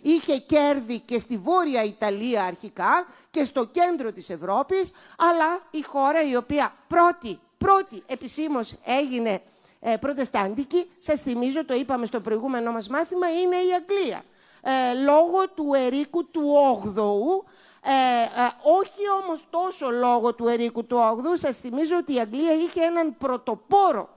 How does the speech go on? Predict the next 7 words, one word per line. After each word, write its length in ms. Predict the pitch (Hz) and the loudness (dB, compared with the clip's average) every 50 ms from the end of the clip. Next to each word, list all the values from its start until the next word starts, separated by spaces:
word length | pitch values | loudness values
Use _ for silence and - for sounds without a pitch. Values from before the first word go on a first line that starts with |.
| _ _ _ _ _ _ _ _ _ _ _ - | _ _ _ _ _ _ _ _ _ _ _ 0
α, 40 | 226 240 233 220 214 214 - | 2 2 4 4 2 0 0
αυτών 520 | 226 233 233 - - - 285 269 247 240 - | 0 -2 -2 -2 0 0 0 2 0 -2 -4
των 180 | - 240 220 | -4 -4 -4
στοχασμών, 960 | 214 - - 247 226 - 226 220 202 170 202 208 208 208 214 254 330 359 339 - - _ _ _ | -4 -2 0 0 0 2 0 0 0 -2 -2 -2 0 2 2 2 0 -2 -4 -6 -10 _ _ _
τον 240 | - 262 262 262 233 | 0 0 0 2 2
Τζον 440 | 202 330 339 359 370 359 339 302 254 | 4 6 6 6 4 2 0 0 0
Βίκλιφ 460 | 269 320 330 - - 254 254 247 - | 0 0 0 -2 -4 -6 -4 -4 -4